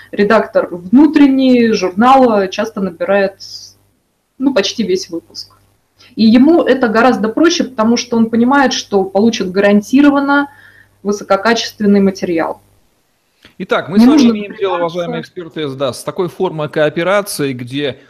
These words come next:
Speaker 2: издание с удовольствием возьмёт ваши материалы бесплатно при их качестве и обеспечит вам доступ к целевой аудитории своего издания, потому что она хочет читать хороший контент, тем самым она проявит им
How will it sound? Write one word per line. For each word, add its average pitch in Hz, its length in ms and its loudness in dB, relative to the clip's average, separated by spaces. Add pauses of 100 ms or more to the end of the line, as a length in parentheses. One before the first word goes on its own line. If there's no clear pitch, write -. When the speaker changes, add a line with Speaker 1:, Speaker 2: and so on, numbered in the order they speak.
(100)
Speaker 2:
издание 143 440 -10
с 127 120 -16
удовольствием 147 580 -6
возьмёт 123 280 -6
ваши 131 280 -6
материалы 123 480 -8
бесплатно 143 640 -8
при 127 240 -10
их - 160 -18 (360)
качестве 127 540 -8
и 131 60 -12
обеспечит 131 500 -14
вам 123 380 -10
доступ 139 480 -10 (400)
к 123 240 -6
целевой 127 460 -8
аудитории 117 480 -8
своего 117 360 -8
издания, 110 360 -6
потому 151 220 -6
что 147 120 -8
она 139 140 -4
хочет 135 460 -10
читать - 380 -8 (240)
хороший 131 480 -6
контент, 117 400 -10
тем 117 140 -12
самым 123 240 -6
она 117 220 -6
проявит 123 640 -4
им 143 300 -6